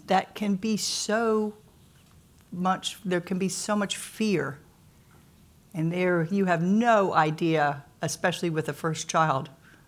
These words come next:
what you're getting into. And then we watch the messiness of Mary's decision as it unfolds,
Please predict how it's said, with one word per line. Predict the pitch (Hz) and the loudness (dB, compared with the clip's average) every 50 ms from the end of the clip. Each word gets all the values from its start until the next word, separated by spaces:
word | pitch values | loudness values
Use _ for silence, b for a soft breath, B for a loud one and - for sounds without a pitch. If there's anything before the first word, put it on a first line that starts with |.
| b b b _ - | b b b _ -4
what | 165 165 165 - | -4 -2 -2 -4
you're | 165 | -4
getting | 156 151 170 156 160 160 160 | -2 0 2 2 2 2 2
into. | 175 180 185 180 - - 165 123 - 139 - - - - - - - - - - - _ b b b b b b b b b b b b b b b - | 2 2 0 0 0 0 0 0 0 -4 -8 -14 -20 -20 -20 -20 -20 -20 -20 -20 -20 _ b b b b b b b b b b b b b b b 0
And | 190 196 202 | 4 4 6
then | 233 269 320 349 359 | 6 6 4 4 4
we | 330 277 | 2 2
watch | 214 208 214 208 214 202 - - | 4 6 6 6 6 4 2 0
the | 202 196 | 0 2
messiness | 190 190 202 214 214 - 254 220 202 190 175 170 170 - - - | 4 4 6 4 4 2 0 0 0 0 0 -2 -4 -6 -6 -4
of | - 175 165 | -2 -2 0
Mary's | 170 175 180 175 175 175 160 | 0 0 2 2 2 2 2
decision | 165 160 165 160 - - 214 233 254 220 - 175 139 135 147 143 - - - - - - - b b b b b b b b b b _ _ _ | 0 -2 -4 -4 -2 -2 0 0 0 0 0 0 0 0 0 -2 -4 -10 -20 -20 -20 -20 -20 b b b b b b b b b b _ _ _
as | - 185 175 190 | -2 0 2 4
it | 196 190 - | 2 2 2
unfolds, | 220 240 254 240 - - 220 214 190 170 170 165 170 - - | 0 0 0 0 0 2 2 2 2 0 0 -2 -4 -6 -10